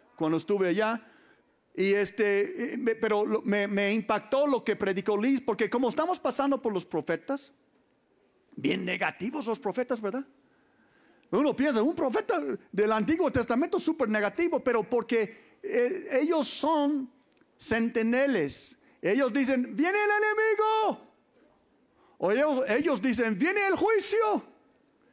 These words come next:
Ellos están para advertirnos, no para que tengamos una miserable vida, pero advertirnos, "Mira,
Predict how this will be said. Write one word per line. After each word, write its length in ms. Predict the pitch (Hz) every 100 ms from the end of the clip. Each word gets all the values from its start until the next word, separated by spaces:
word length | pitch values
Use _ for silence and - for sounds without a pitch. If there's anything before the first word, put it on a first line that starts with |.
| _ _ - -
Ellos 320 | - 285 349
están 480 | 277 240 320 349 370
para 320 | 277 247 220 -
advertirnos, 1800 | 220 233 220 185 147 233 220 - - 330 440 381 240 175 233 - - - _ _ - _
no 220 | - 330 381
para 200 | 349 330
que 180 | 262
tengamos 580 | 190 214 202 240 226 -
una 500 | 208 220 247 185 147 170
miserable 760 | 175 202 160 160 170 185 170
vida, 380 | 165 196 320 311
pero 260 | - 208 220
advertirnos, 760 | 220 190 220 214 320 359 262 196
"Mira, 480 | 240 277 143 -